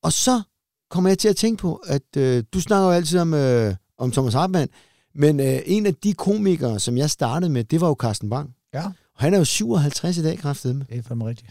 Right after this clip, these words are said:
Speaker 1: Ja, og så, øh, det tænker man ikke over.
Speaker 2: Nej.
Speaker 1: Men det er han. Han er elleve år ældre end mig, og han bor, øh, ret tæt på en super, øh,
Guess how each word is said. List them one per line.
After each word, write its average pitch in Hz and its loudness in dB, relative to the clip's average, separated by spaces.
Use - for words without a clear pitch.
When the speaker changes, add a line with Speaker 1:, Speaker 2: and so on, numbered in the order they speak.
Speaker 1:
Ja, 160 4
og 151 2
så, - 0
øh, 175 2
det 185 0
tænker 226 4
man 214 4
ikke 202 2
over. 196 0
Speaker 2:
Nej. 147 -2
Speaker 1:
Men 139 -6
det 202 4
er 196 2
han. 220 2
Han 156 2
er 185 4
elleve 202 2
år 175 4
ældre 180 2
end 170 0
mig, 151 -2
og 135 0
han 196 2
bor, 220 0
øh, 196 2
ret 190 -2
tæt 190 4
på 190 2
en 147 -2
super, 196 -4
øh, 135 0